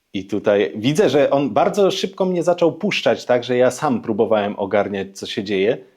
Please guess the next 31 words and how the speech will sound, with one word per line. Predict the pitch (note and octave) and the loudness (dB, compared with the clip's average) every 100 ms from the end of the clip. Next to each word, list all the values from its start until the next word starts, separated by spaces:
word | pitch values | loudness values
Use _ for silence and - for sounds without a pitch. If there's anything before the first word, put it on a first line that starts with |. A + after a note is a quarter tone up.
| _ _ - | _ _ -8
E, | G2+ G2+ | -6 -4
teraz, | A#2+ C#3 C3+ | 2 2 2
tak | C3 | 2
jak | A#2 A2+ | 2 2
patrzę, | B2+ B2+ - | -2 -2 0
jak, | A2+ A2 - | 0 0 -4
jak | A2+ A2 - | -4 -4 -6
instruktorzy, | A2 - A#2 A#2 G#2 A2 G#2 G2+ - - | -12 -10 -6 -2 0 0 0 -4 -12 -18
e, | F#2+ G2+ - | -12 -12 -8
uczą, | A2+ - C#3+ D#3+ | -8 -2 0 0
to | C#3 C3+ A#2+ | 2 2 2
widzę, | B2 C#3 C3+ | -4 -2 0
że | C#3 B2+ - | 0 -4 -4
jednak | B2+ B2+ A2+ | -4 -2 -2
więcej, | A#2+ C#3+ C3+ B2 A#2+ - _ - | -4 -4 0 0 0 -8 _ -6
więcej | G2 D#3 D#3 G#2 | -2 -2 0 0
jest | G2+ - | 0 0
tego | G#2+ | 0
kontaktu | A2 A#2 G2+ A2+ - G#2 | 0 0 0 -2 0 -4
właśnie | G2+ G2+ - G#2 | -2 -4 -6 -8
instruktor, | - G#3 G3 A3+ - G#3 G3+ G3+ - _ _ - | -8 -10 -6 -8 -2 0 0 -2 -12 _ _ -12
mm, | G2+ G2 G2 G2 G2 F#2+ F#2+ | -8 -6 -6 -6 -6 -8 -10
z, | F#2 G2 F#2+ F#2 | -10 -4 -2 -2
ze | F#2+ | -4
studentem, | G2 - G2+ G2+ - C3 C#3+ | -8 -8 -6 -6 -2 -2 -2
a | G#2 A2+ | 0 0
on | B2+ C#3 | 2 0
naprawdę | C3+ C#3 C3+ C3 | 0 2 0 0
poszedł | C#3 C3+ - C3+ | 0 0 0 -2
tak, | C3+ C3+ C3 - | 0 -2 -2 -4
e, | C3+ C3 C3 | -2 0 -2